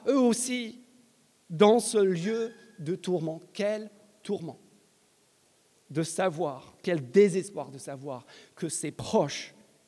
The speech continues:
sont en ce moment même en train de faire exactement la même erreur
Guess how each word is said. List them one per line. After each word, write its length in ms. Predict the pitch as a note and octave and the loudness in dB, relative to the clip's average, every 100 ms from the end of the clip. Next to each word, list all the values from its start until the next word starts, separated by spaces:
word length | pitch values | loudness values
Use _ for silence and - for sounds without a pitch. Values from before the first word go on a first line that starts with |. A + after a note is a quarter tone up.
| _ _ _ _ _ _ _ _ _ | _ _ _ _ _ _ _ _ _
sont 320 | - F#3+ F#3+ | -2 0 2
en 80 | F#3 | 2
ce 240 | E3+ - G3+ | 0 4 4
moment 400 | G#3+ A3+ A#3 A3 | 6 4 4 4
même 220 | F3 F3 | 2 0
en 140 | F3+ F3 | -2 -2
train 300 | - A3 G3+ | -2 -2 -2
de 100 | F3+ | -6
faire 320 | - D#3+ C#3+ - _ - | -8 -12 -12 -20 _ -6
exactement 840 | A3+ E3+ F3 F3+ - E3 D#3 D3 | -4 -2 -2 -4 -6 -8 -6 -4
la 160 | C#3+ C#3+ | -4 0
même 300 | D3+ F3+ F3+ | 2 4 6
erreur 420 | F#3 B2+ - | 4 0 -12